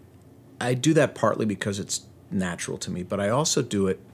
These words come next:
so I keep my mouth shut and listen. I also, I don't know, you would know better than I, but I think it's also a visible signal to the other person.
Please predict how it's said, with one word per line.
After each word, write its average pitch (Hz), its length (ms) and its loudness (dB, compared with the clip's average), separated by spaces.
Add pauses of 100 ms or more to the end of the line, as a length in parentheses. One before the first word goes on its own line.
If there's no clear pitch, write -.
(920)
so - 220 0
I 90 100 -2 (140)
keep - 380 -4 (140)
my 104 360 0
mouth 113 520 -2
shut - 420 -12 (1120)
and 87 180 -8
listen. - 360 -4 (2500)
I 117 220 2
also, 127 300 2
I 98 140 0
don't 87 260 -2
know, 95 240 2
you 85 160 -2
would 90 100 -4
know 87 100 -6
better 85 200 -4
than 87 160 -6
I, 82 280 -6
but - 280 -8
I 104 140 0
think 110 200 -2
it's 95 120 -4
also 98 320 0
a 82 60 -2
visible 85 360 -2
signal 127 440 2
to - 120 -4
the 80 140 -4
other 80 120 -4
person. 90 440 -6